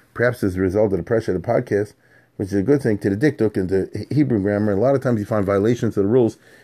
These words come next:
in text of the Chumash. So look closely at this verse. Vel Moshe Amar,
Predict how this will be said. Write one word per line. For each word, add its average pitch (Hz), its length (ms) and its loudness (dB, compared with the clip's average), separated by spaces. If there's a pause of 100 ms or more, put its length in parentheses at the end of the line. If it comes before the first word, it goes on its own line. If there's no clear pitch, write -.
(140)
in 104 80 -10
text 127 240 -4
of 117 40 0
the 113 60 0
Chumash. 101 320 -4 (520)
So - 180 0
look 208 200 2
closely 175 380 4
at 120 100 2
this 131 200 0
verse. 113 440 -4 (640)
Vel 98 160 -2
Moshe 170 360 2
Amar, 104 540 0